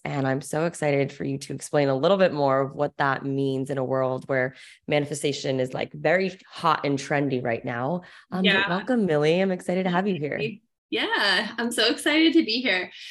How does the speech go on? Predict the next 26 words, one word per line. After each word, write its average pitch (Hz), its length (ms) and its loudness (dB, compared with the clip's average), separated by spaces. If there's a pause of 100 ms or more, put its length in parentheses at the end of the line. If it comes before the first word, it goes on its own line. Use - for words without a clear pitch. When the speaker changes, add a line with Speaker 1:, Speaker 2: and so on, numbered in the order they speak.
(160)
Speaker 2:
Yeah, 240 180 4
when 226 120 4
I, 254 240 4
when 220 120 2
I, 262 280 4 (180)
like, 214 320 0
dove 202 400 2
into 196 600 2
the 190 140 -4
title 185 440 -2
of 190 240 -4
manifestation 180 800 -2
coach, - 360 -6
'cause 214 200 -2
prior 262 400 2
to, - 180 2
I 185 140 2
was 196 200 -6
like, 185 380 -8
I 208 60 -4
was 208 180 -4
going 240 340 0
with 190 220 0 (380)
self-love 196 640 -2
coach. - 640 -4
Speaker 1:
Mm. 151 320 -2